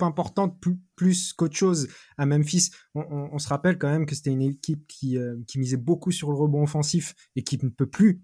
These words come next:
miser, euh, aujourd'hui, euh, autant, euh, sur le rebond offensif. Ça les aidait beaucoup d'avoir toutes ces, ces secondes chances et, et, et ces possibilités.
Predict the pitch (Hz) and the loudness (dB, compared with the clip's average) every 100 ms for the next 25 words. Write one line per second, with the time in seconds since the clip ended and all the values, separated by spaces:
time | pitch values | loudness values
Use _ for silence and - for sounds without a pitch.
0 | - 147 147 143 143 139 131 131 139 135 | 0 2 4 4 4 4 2 2 0 0
1 | 135 151 131 123 123 135 147 143 156 143 | 2 4 4 2 0 -2 -2 0 2 2
2 | 131 120 135 131 131 135 135 147 185 - | 0 -2 -4 -2 0 -2 -2 -2 -2 -2
3 | 131 127 131 131 123 151 - 185 147 143 | -2 0 0 0 0 0 0 0 2 0
4 | - 147 - 135 131 - - - 147 151 | -4 -6 -2 0 -2 -6 -6 0 2 2
5 | 147 147 151 160 156 147 135 135 143 143 | 2 2 2 0 0 0 2 0 0 0
6 | 139 139 143 143 143 143 135 131 135 190 | 0 -2 -4 -2 -2 -2 -4 -4 -2 0